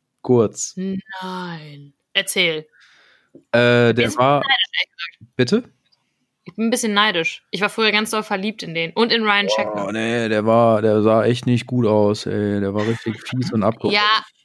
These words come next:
Speaker 2: ja, ja, der ist nach dem, nach dem Tod von, von Ryan Dunn ist der, glaub ich, richtig abgestürzt.
Speaker 1: Das ist ein paar Jahre her, her. Und zwar
Speaker 2: Ja, ja,
Speaker 1: war
Speaker 2: der
Speaker 1: das auch nur,
Speaker 2: ja.
Speaker 1: äh, ich hab jetzt auch nicht viel mit dem geredet, so,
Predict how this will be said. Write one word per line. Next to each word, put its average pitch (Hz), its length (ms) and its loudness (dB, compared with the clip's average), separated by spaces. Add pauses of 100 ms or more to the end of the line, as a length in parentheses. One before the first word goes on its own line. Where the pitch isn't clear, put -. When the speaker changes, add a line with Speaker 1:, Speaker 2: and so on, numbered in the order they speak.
(300)
Speaker 2:
ja, 233 300 0
ja, 247 180 2
der - 140 0
ist - 180 -2
nach 277 160 0
dem, 277 220 -4
nach 277 180 0
dem 262 200 -8
Tod 285 340 -2
von, 247 340 -2
von 233 240 -2
Ryan 240 280 2
Dunn 226 200 0
ist 269 120 -10
der, 247 80 0
glaub 226 180 -4
ich, 226 100 -6
richtig 254 220 -6
abgestürzt. - 580 -6
Speaker 1:
Das 98 80 -6
ist 104 80 -12
ein 107 100 -8
paar 104 220 0
Jahre 107 320 0
her, 107 300 -4
her. 110 320 -6 (300)
Und 107 120 -6
zwar 127 260 2
Speaker 2:
Ja, 139 60 4
ja, - 60 4
Speaker 1:
war - 80 2
Speaker 2:
der 190 180 2
Speaker 1:
das 135 120 0
auch 127 60 -14
nur, 139 360 4
Speaker 2:
ja. 127 160 4
Speaker 1:
äh, 107 160 2
ich 110 100 -12
hab 123 60 2
jetzt 135 120 4
auch 113 80 4
nicht 107 140 -2
viel 123 140 -4
mit 123 120 0
dem 113 120 -2
geredet, 110 420 0
so, 101 440 -2